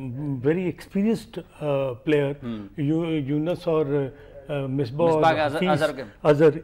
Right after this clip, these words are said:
Speaker 1: ये चार जो हैं, ये आपके बैकबोन हैं आपकी
Speaker 2: हम्म।
Speaker 1: बैटिंग के। और नेचुरली जब एक बंदा, अ, तीन इनिंग्स में इतने लंबे रन्स नहीं किया है, तो वो प्रेशर आपके पास बिल्ड करता है। अब वो प्रेशर को आप किस तरह बेयर करते हैं, कितना आप एब्जॉर्ब करते हैं,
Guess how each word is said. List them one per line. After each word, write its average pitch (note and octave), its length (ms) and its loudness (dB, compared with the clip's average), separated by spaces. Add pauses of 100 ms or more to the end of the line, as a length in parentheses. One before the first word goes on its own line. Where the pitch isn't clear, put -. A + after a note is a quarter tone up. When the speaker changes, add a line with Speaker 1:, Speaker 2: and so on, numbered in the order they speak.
Speaker 1:
ये F3 160 2
चार C#3+ 320 0
जो F3 200 -4
हैं, G3 80 -4
ये G3 100 -4
आपके D3 340 0
बैकबोन E3 560 -2
हैं E3+ 60 -2
आपकी C#3+ 260 -4
Speaker 2:
हम्म। A2+ 120 -2
Speaker 1:
बैटिंग G#2 240 -6
के। A#2 200 -10 (480)
और F3+ 460 2
नेचुरली C3+ 580 -4
जब F#3+ 280 -2
एक G#3 280 -2
बंदा, D#3+ 500 0 (300)
अ, E3+ 260 2
तीन E3 220 -2
इनिंग्स F3+ 340 -4
में F3+ 180 -6
इतने E3 540 -8
लंबे D3 340 -4
रन्स D#3+ 300 -4
नहीं E3 220 0
किया D3+ 280 0
है, C#3+ 160 -2 (220)
तो F3 80 0
वो F#3 60 2
प्रेशर D#3 440 2
आपके F3 260 -2
पास G#3 180 0
बिल्ड G3+ 220 0
करता A3 300 0
है। A3 120 -2 (360)
अब F3 80 0
वो G#3+ 140 4
प्रेशर G3 420 -4
को G#3 160 -2
आप G3 220 0
किस - 200 -6
तरह A#3 260 0 (160)
बेयर F#3 300 2
करते F3+ 300 -4
हैं, G3 200 0
कितना F#3+ 360 -2
आप F#3+ 220 0
एब्जॉर्ब D3 380 0
करते E3 280 -4
हैं, G3+ 200 -6